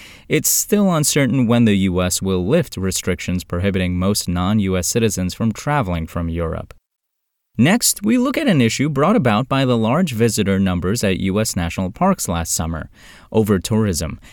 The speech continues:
implementing successful crowd management strategies is critical for U S government officials, writes global tourism reporter Lebawit Lily Girma.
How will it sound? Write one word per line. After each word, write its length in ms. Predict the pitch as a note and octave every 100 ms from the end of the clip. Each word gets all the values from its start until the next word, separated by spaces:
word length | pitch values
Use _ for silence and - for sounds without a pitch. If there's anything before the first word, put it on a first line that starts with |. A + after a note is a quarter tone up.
| -
implementing 560 | A2 G#2+ G#2+ G#2 G#2 G2+
successful 560 | G#2 - G#2+ - F2+
crowd 400 | - A#2 G2 G#2+
management 480 | G#2+ F#2+ F#2 F2+ F2
strategies 600 | - F2+ F2+ F2+ E2+ D#2+
is 200 | F#2+ -
critical 480 | - G3+ F3 - F2
for 120 | F#2+
U 240 | F#2 F2 E2+
S 140 | -
government 420 | F#2+ F2 E2+ E2+
officials, 600 | F2 B2 B2+ E2+ E2+ - - - -
writes 300 | F#2 G#2 -
global 340 | F2+ G2 C3
tourism 460 | C3 C#3+ D3 D3 C#3
reporter 420 | C3 D3+ D3 D3+
Lebawit 480 | B2+ F#2+ G2 G2 F#2+ -
Lily 320 | G2 F2 E2
Girma. 480 | F2 A2+ G#2 D#2+